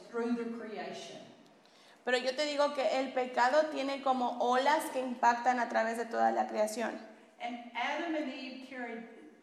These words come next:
Speaker 1: uh, Adam and Eve earned death, and it had horrible repercussions.
Speaker 2: Y Adán y Eva no estaban muertos, pero ellos tuvieron,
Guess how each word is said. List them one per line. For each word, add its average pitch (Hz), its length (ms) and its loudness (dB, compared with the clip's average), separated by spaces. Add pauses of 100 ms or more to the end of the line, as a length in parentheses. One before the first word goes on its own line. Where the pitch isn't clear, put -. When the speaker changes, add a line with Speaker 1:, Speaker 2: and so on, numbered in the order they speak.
(160)
Speaker 1:
uh, - 480 -6
Adam 302 360 0
and 254 160 -6
Eve 247 260 -12 (100)
earned 240 400 -6
death, 214 260 -8 (260)
and 214 140 -14
it 214 80 -12
had 240 160 -10 (320)
horrible 294 480 0
repercussions. - 1120 -14 (1120)
Speaker 2:
Y 247 280 0
Adán 269 320 6
y 285 80 4
Eva 285 420 6
no 262 240 2
estaban 247 460 4
muertos, 254 480 2
pero 240 180 2
ellos 254 240 -2
tuvieron, 240 640 0